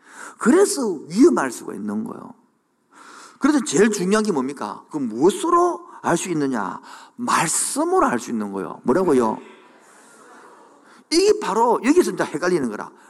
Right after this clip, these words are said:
말씀하면 또 막, 뭐, 예, 머리를 안 쓰니까. 마지막 세 번째, 그럼 크-, 큰, 그럼 뭐로 성령 알 수 있다고요?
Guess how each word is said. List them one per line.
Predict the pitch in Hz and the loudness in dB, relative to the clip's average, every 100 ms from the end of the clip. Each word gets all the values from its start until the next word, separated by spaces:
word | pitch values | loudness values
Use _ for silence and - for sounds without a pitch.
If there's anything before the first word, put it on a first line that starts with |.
| _ - | _ -6
말씀하면 | - 196 294 320 233 | 0 0 2 4 4
또 | 277 | 2
막, | 285 156 147 | 0 0 -2
뭐, | 131 139 - 131 156 | -4 -4 -6 -6 -2
예, | 107 | 0
머리를 | 165 359 294 - | 2 4 4 0
안 | - 139 | -4 -4
쓰니까. | - 302 202 - 87 85 - _ _ _ _ _ _ _ _ _ _ _ _ _ _ _ _ _ _ _ _ _ _ _ _ _ _ _ _ _ _ _ _ _ _ _ _ _ | -4 0 0 0 -6 -6 -14 _ _ _ _ _ _ _ _ _ _ _ _ _ _ _ _ _ _ _ _ _ _ _ _ _ _ _ _ _ _ _ _ _ _ _ _ _
마지막 | - - 180 175 | -10 -4 -2 -2
세 | - - | -4 -4
번째, | 156 180 165 | 0 0 0
그럼 | 135 110 | 0 -2
크-, | - 139 | -4 -6
큰, | - 156 | -4 -2
그럼 | 127 131 - - | 2 0 -2 2
뭐로 | 131 190 208 - | 6 6 4 -2
성령 | 156 165 180 | -2 2 2
알 | 127 | 0
수 | 139 | -2
있다고요? | 127 135 120 127 180 - | -2 0 2 2 2 -6